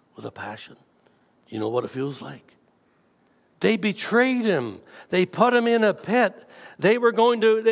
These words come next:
and, and he listening as they were kill that brother. His coat, and they tore it all up on him. They were envious of that coat.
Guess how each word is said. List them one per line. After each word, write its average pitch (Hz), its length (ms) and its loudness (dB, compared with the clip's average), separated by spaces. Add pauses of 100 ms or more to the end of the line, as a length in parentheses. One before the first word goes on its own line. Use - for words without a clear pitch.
and, 208 200 2
and 208 280 -2 (200)
he 233 160 -4
listening 240 680 0
as 220 240 2
they 226 220 2
were 240 200 0 (1600)
kill 202 560 0
that 175 360 -4
brother. 127 640 -6 (1200)
His 156 160 -4
coat, 175 340 0
and 147 140 -2
they 135 60 0
tore 165 280 0
it 147 80 0
all 156 240 2
up 156 160 -4
on 127 200 -2
him. 101 300 -6 (280)
They 151 120 2
were 135 160 0
envious 127 680 -4
of 107 220 -10
that 117 220 -10
coat. 107 540 -14